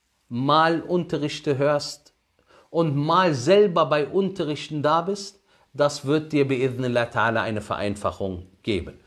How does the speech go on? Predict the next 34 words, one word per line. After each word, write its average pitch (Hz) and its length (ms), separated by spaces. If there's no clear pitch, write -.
Und 139 180
zwischendurch, 202 680
und 151 120
das 135 200
rate 147 220
ich - 100
jedem 139 240
Mutalibul 110 600
Ilm, 165 300
dass - 220
er 165 480
nicht 185 580
nur 208 140
das 160 280
pure 156 480
Wissen 127 340
sich 117 220
anstrebt, 147 500
er 131 160
soll 135 240
auch 131 220
zwischendurch 139 720
sich - 200
Ermahnung 117 480
anhören. 92 380
Das 120 180
ist 113 120
sehr 117 200
wichtig, - 320
bi'idhnillah 95 500
ta'ala, 117 320
damit 104 420
er 104 320
auch 151 460